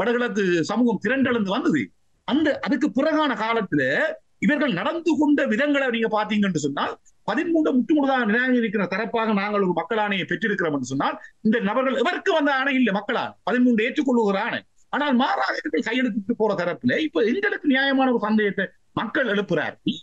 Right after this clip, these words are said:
இப்ப நாங்கள் தமிழ் தேசிய கூட்டமைப்பு பிளவிடுது என்று விக்னேஸ்வரன் பிளவிடுது என்று சொல்லி, ஏ, தான் கூட நாங்கள் தெரிவு செய்து விட்டிருக்கிறோம். நீங்க மீண்டும் மீண்டும் மீண்டும் மீண்டும் அவர்களை பிணை எடுக்கிற வகையில போய் பேச்சுவார்த்தை மேசையில அவர்களோடு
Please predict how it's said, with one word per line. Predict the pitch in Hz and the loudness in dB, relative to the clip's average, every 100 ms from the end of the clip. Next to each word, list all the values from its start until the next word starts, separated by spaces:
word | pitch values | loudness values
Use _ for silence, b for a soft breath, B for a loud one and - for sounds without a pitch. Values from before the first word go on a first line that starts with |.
| - _ | -16 _
இப்ப | 165 170 - B _ - | -2 -2 -4 B _ -6
நாங்கள் | 233 269 262 277 - | -2 2 2 2 -4
தமிழ் | 190 233 247 | -4 -2 0
தேசிய | 240 202 226 | 0 0 0
கூட்டமைப்பு | 220 226 214 220 | 0 0 0 -2
பிளவிடுது | 202 202 190 185 | 0 0 2 2
என்று | 190 240 | 2 0
விக்னேஸ்வரன் | 240 240 226 226 202 | 2 0 2 0 0
பிளவிடுது | 202 196 180 170 | 0 0 0 0
என்று | 160 156 | 0 0
சொல்லி, | 160 294 349 _ _ 208 | 0 -2 -4 _ _ -2
ஏ, | 214 208 190 - | 0 0 0 -2
தான் | - 302 | 0 2
கூட | 262 247 | 2 0
நாங்கள் | 240 240 233 | 0 0 0
தெரிவு | 233 202 | -2 0
செய்து | 208 180 | 0 0
விட்டிருக்கிறோம். | 151 131 131 - _ _ 302 | 0 -2 -2 -6 _ _ 0
நீங்க | 415 415 - | 0 -4 -4
மீண்டும் | 370 349 320 | -4 -2 0
மீண்டும் | 302 285 285 | 2 2 2
மீண்டும் | 269 254 247 | 4 4 4
மீண்டும் | 233 226 220 | 2 2 2
அவர்களை | 220 220 202 | 0 0 0
பிணை | 208 214 | 0 0
எடுக்கிற | 196 196 175 | 0 0 0
வகையில | 175 175 180 | 0 -2 -4
போய் | - | -2
பேச்சுவார்த்தை | 277 214 240 233 202 | -2 0 0 0 0
மேசையில | 190 190 208 - _ 165 | 0 -2 -4 -6 _ -2
அவர்களோடு | 240 233 208 | 2 2 2